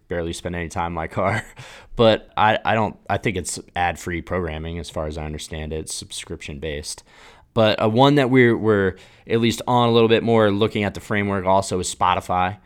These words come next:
So if you wanna get going with Spotify, you know, get, probably gonna have to do a lot of research there. There's not a lot of content out there yet.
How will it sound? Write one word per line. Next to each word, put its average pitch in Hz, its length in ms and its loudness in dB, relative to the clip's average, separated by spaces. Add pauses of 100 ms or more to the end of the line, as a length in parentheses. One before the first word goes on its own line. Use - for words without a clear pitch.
(120)
So - 160 2
if 113 100 2
you 120 80 4
wanna 120 220 6
get 117 180 2
going 117 240 6
with 113 80 4
Spotify, 107 1000 8 (340)
you 104 80 -4
know, 101 160 2
get, - 260 -8
probably 113 260 2
gonna 110 140 4
have 101 120 0
to - 60 -12
do 107 280 0
a - 20 -2
lot 104 160 4
of 98 60 0
research 101 340 -4
there. 101 100 0
There's 92 120 -2
not 110 220 6
a 120 40 2
lot 117 140 8
of 107 60 0
content 98 440 -2
out 87 140 -2
there 85 140 -4
yet. 80 280 -6